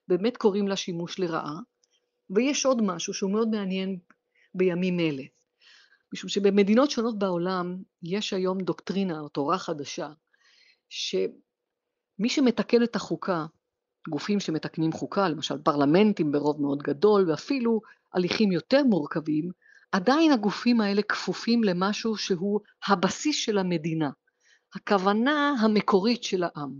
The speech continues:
ולזה קוראים תיקון חוקתי שהוא לא חוקתי. עכשיו, אנחנו לא יכולים להשתמש בתורה הזאת של תיקון חוקתי שהוא לא חוקתי, כי החוקה שלנו לא שלמה. אבל בית המשפט העליון קבע,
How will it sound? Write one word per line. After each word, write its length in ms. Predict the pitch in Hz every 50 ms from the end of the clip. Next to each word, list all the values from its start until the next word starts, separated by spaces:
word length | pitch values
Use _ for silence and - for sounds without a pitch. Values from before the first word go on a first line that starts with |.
| 143 - _ _ _ _ _ _ _ _ -
ולזה 280 | 165 165 175 175 208 285
קוראים 380 | - - 240 226 247 262 277
תיקון 580 | 269 - - - - - - 277 277 277 277 285 269 _ _ _
חוקתי 640 | - - - 254 233 - 208 190 - - 277 294 294
שהוא 340 | - - - 233 214 190 190
לא 160 | 196 196 208
חוקתי. 540 | 202 - - 196 - - 175 _ - 190 - - _ _ _ _ _ _ _ _ _ _ _ _ _ _ _ _ _ _ - _
עכשיו, 260 | - 165 - 226 208 208
אנחנו 640 | 208 226 302 294 - - 247 226 233 254 302 330 _ _ _ _ _ _ _ _ _ _ _ _ _ -
לא 320 | 202 190 196 202 240 285
יכולים 380 | 269 254 - - 214 233 254 262
להשתמש 440 | 233 - - - 180 185 185 175
בתורה 920 | 175 170 170 165 160 - _ _ _ _ _ _ - - 180 156 165 190 208
הזאת 240 | 214 185 175 180 -
של 160 | - - 175
תיקון 440 | - - - - - - 214 202 208
חוקתי 600 | 196 214 202 208 190 - 185 165 - - 220 214
שהוא 240 | - - 196 175 170
לא 80 | 190
חוקתי, 480 | 190 - - 190 - 208 - - 294 277
כי 140 | - - 233
החוקה 380 | 202 - - 208 208 - 214
שלנו 360 | 202 - 208 196 185 180 180 175
לא 120 | 170 165
שלמה. 360 | - - - 151 147 175 185 - _ _ _ _ _ _ _ _ _ _ _ _ _ _ _ _ _ _ _ _ _ -
אבל 80 | - 165
בית 180 | 175 240 285 -
המשפט 420 | 302 302 277 - 262 254 240 -
העליון 300 | 233 208 196 202 202 202
קבע, 520 | - - 175 151 151 170 175 180 185 196